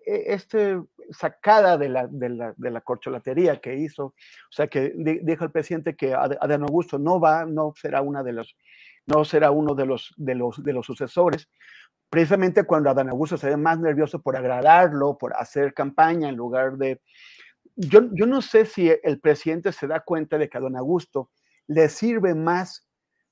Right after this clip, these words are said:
como secretario de gobernación capaz de operar políticamente que como, eh, que, que como precandidato desesperado por llamar su atención. Y, y,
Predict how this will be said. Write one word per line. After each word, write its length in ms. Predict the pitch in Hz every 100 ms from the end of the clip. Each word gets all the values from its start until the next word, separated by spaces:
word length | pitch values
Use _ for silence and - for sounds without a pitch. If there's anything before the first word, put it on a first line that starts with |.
| -
como 300 | 160 151 143
secretario 580 | - 143 139 175 185 214
de 140 | 185
gobernación 760 | 147 143 139 131 135 - 165 170
capaz 400 | 160 127 156 160
de 120 | 160
operar 560 | 156 156 139 151 147 147
políticamente 840 | 123 143 170 190 185 160 175 180 _ _ _ -
que 340 | 151 170 - _ _ _
como, 500 | - 147 151 165 185 -
eh, 320 | 143 131 -
que, 200 | - 131
que 140 | - -
como 240 | 147 135
precandidato 840 | 147 143 147 143 143 160 - 196
desesperado 840 | 185 147 - 139 - 147 151 151 151
por 160 | - 131
llamar 240 | 131 139
su 140 | 135 131
atención. 360 | 107 98 - _ _ _ _ _ _ _ _ _ _ _ _ -
Y, 420 | 151 151 156 165
y, 400 | 180 156 151 147